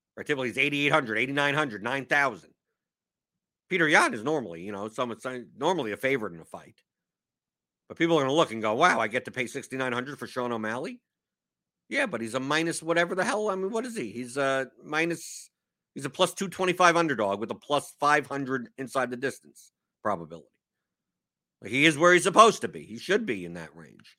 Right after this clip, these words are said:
Peter Yan also, you know, plus two fifty inside the distance.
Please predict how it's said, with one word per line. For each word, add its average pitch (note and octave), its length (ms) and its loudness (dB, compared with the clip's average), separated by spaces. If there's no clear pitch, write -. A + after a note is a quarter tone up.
Peter E3+ 260 4
Yan F3 320 8
also, C3 600 2
you B2+ 80 -6
know, B2+ 220 2
plus F3+ 360 0
two G#3 200 -8
fifty F3+ 460 -2
inside E3+ 360 2
the D3 60 -6
distance. E3 600 -6